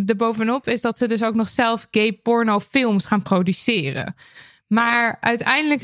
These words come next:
zijn het dus best wel hele conservatieve mensen die dus een soort hele duidelijke scheidslijn hebben tussen hun,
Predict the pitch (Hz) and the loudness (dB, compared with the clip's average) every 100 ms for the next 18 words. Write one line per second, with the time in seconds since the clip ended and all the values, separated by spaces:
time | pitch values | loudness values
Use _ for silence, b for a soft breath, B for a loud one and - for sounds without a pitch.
0 | 247 247 240 214 233 214 190 233 247 233 | 0 0 0 0 0 0 0 0 2 2
1 | 208 247 254 220 - 240 208 208 202 247 | 2 2 2 0 0 0 0 -4 0 0
2 | 220 190 190 240 294 226 208 214 214 208 | 0 0 0 0 -2 -2 0 -2 -2 -2
3 | 214 - 214 220 196 202 208 190 - 202 | -2 0 0 0 0 0 -2 -4 -2 -2
4 | 214 208 196 208 196 196 196 - 190 190 | 0 0 0 0 0 0 0 2 4 4
5 | 190 | 2